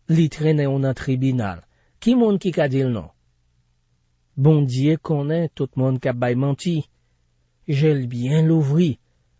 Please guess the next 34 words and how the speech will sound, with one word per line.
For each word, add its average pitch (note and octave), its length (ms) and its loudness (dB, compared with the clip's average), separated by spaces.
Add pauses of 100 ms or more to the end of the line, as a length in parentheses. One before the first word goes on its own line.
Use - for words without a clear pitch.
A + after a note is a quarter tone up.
(120)
li D3+ 140 0
wè D3+ 160 2
tout - 320 -4
mechanste C3+ 560 -2
moun G#2+ 160 -6
ap G2 120 -8
fè. G#2+ 240 -8 (1200)
Konsa, C#3+ 680 0 (120)
moun C3+ 400 0
fou G3+ 320 -2 (200)
va C3 120 0
kòmanse C3 560 -4
gen D3 160 -4
konprann, B2+ 460 -4 (800)
bourik C#3+ 440 0
sovaj B2+ 600 0
yo G2 200 -4
va A2 160 -4
donte. A#2+ 360 -4 (1400)
Ato, D#3 520 4
moun F3 360 2
fou D3 320 0
ak C3 160 0
bourik C3+ 400 -2
sovaj A#2 400 -2
yo A#2 80 -2
dande A2 300 -4 (100)
a, E2 100 -16 (220)
se - 240 -4
sou F#3+ 280 0
Job, B2 320 -4
wi, A3+ 160 -2
Sofa D#3 360 -2
pale. A#2 380 -6